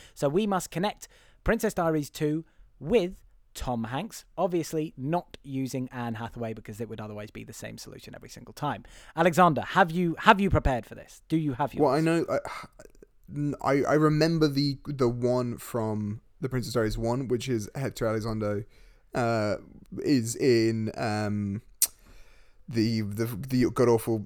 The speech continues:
Speaker 2: uh, Nothing But, it's not Nothing But Trouble, it's the,
Speaker 1: Nothing
Speaker 2: the
Speaker 1: in
Speaker 2: one
Speaker 1: Common.
Speaker 2: where, Nothing in Common.
Speaker 1: The other Gary Marshall film. So that would be, uh, boring.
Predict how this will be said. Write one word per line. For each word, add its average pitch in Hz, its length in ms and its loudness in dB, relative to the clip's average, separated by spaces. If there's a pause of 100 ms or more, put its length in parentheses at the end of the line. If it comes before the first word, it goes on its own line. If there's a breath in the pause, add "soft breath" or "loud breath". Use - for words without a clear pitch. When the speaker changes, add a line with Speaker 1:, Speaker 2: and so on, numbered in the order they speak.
Speaker 2:
uh, 90 220 2
Nothing 123 240 -2
But, - 100 -2
it's 127 180 -2
not 120 120 0
Nothing 107 240 -2
But 87 80 -4
Trouble, - 360 -4
it's 110 200 -2
the, 147 60 -4
Speaker 1:
Nothing 151 240 2
Speaker 2:
the 139 40 2
Speaker 1:
in 131 60 0
Speaker 2:
one 123 100 4
Speaker 1:
Common. 123 160 2
Speaker 2:
where, 110 320 0 (400)
Nothing 123 220 -4
in 101 60 -4
Common. 90 280 -10
Speaker 1:
The 139 200 0
other 147 180 4
Gary 139 260 2
Marshall 131 360 -4
film. 110 240 -14 (260 soft breath)
So 156 260 0 (220 soft breath)
that 160 260 2
would 180 220 2
be, 165 280 0
uh, 131 280 0
boring. 143 420 4